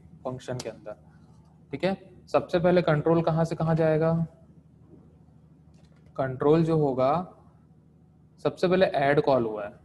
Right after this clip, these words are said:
और कोई लाइन नहीं है इसमें, ठीक है। Control चल जाएगा ऐड के पास, ऐड के पास चले जाएगा, then उसके बाद यहाँ पे int a b variable बना,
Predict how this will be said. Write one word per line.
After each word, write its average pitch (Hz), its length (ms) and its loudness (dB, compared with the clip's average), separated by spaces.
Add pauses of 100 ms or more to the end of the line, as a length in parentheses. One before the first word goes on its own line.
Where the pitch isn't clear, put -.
(1120)
और 135 260 -4
कोई 147 220 6
लाइन 139 240 0
नहीं 127 240 -8
है 110 100 -16
इसमें, 117 240 -20
ठीक 139 160 -10
है। 180 120 -8 (300)
Control 143 400 4
चल 160 200 2
जाएगा 151 300 2
ऐड 131 380 2
के 120 120 -6
पास, - 420 -12 (1400)
ऐड 135 240 0
के 151 80 -2
पास 151 260 2
चले 147 200 2
जाएगा, 143 520 0 (420)
then 139 260 -2
उसके 147 240 -2
बाद 147 200 4
यहाँ 143 240 0
पे 151 160 2 (1300)
int 139 200 -4
a 139 260 0
b 156 140 2 (800)
variable 127 380 0
बना, 151 260 0